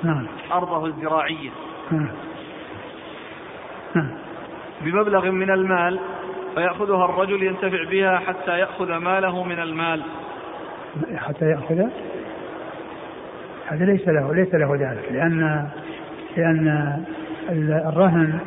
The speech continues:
Speaker 1: يعني، ينتفع به إذا كان، آه، مقابل، يعني، آه، شيء يقدم له، يعني، كالحيوانات، الدواب،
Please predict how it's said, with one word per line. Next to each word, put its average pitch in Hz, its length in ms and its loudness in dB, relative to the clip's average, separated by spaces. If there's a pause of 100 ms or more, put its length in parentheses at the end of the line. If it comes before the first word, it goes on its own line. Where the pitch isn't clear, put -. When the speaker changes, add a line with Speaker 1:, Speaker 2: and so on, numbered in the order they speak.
Speaker 1:
يعني، 151 720 2
ينتفع 165 480 4
به 165 460 6 (520)
إذا 175 220 8
كان، 185 500 4 (120)
آه، 180 280 2
مقابل، 180 600 6
يعني، 151 600 2 (460)
آه، 156 400 6
شيء 175 340 4
يقدم 165 500 4
له، 170 140 6 (720)
يعني، 160 180 2
كالحيوانات، 165 720 6 (680)
الدواب، 160 440 6